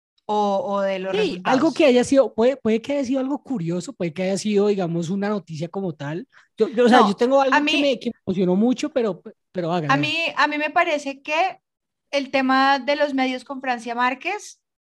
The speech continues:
Speaker 1: es como si, como que si estuvieran descubriendo que el agua moja. No es alguien nuevo, no es alguien, pues, que acaba de aparecer. Me pareció que lo que pasó con ella fue maravilloso, fue espectacular.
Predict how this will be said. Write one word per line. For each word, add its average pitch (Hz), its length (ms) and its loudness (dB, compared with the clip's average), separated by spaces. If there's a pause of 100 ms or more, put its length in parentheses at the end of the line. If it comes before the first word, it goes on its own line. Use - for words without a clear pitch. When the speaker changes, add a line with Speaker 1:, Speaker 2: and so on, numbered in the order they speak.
(180)
Speaker 1:
es 190 160 -12
como 190 680 -2
si, 185 340 -12 (140)
como 190 220 -10
que 190 80 -20
si - 80 -14
estuvieran 185 300 -6
descubriendo 185 380 -8
que 180 80 -10
el 214 60 -4
agua 175 200 0
moja. 214 380 0 (340)
No 202 80 -4
es 208 80 -4
alguien 220 360 0
nuevo, 233 560 2
no 214 180 -4
es 202 180 -4
alguien, 226 480 -2
pues, 226 200 -4
que 208 380 -4
acaba 190 340 -2
de 190 60 2
aparecer. 196 640 -6 (560)
Me 247 180 0
pareció 240 600 0
que 294 100 -8
lo 294 160 -4
que 285 100 -12
pasó 233 380 -4
con 226 180 -6
ella 240 400 0
fue 254 480 -4
maravilloso, 240 760 -4
fue 247 100 -8
espectacular. 220 840 -2